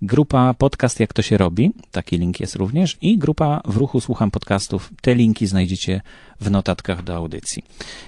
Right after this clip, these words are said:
I to już wszystko na dzisiaj. Zabieram się za live'a, e, zapraszam jutro na live'a na Studio Podcast. Nie, na moim wallu będzie, e, temat wywołany przez, e, słuchaczy, a właściwie oglądających te live'y, bo to są live'y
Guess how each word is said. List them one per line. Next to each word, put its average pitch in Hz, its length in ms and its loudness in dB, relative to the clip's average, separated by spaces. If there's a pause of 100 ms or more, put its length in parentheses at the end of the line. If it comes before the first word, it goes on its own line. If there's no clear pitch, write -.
(140)
I - 60 -6
to 190 220 2
już 175 120 2
wszystko - 320 -2
na 147 100 2
dzisiaj. 135 340 2
Zabieram 110 380 2
się 98 220 2
za 95 500 2
live'a, 98 680 0
e, 101 300 -2
zapraszam 117 500 -2
jutro 101 560 4
na 95 260 0
live'a 95 720 0
na 92 440 -2
Studio 104 540 -4
Podcast. 104 460 -2
Nie, 123 140 4
na 110 100 2
moim 131 380 4
wallu 90 280 2
będzie, 85 400 -4 (520)
e, 95 320 -2
temat 135 380 2
wywołany 107 480 4
przez, - 560 -2
e, 95 260 0
słuchaczy, 104 720 -2
a 92 140 -6
właściwie 95 500 -2
oglądających 107 800 2
te 98 120 -4
live'y, 87 320 -2
bo 98 100 0
to 95 120 -4
są 92 220 -2
live'y 92 460 -2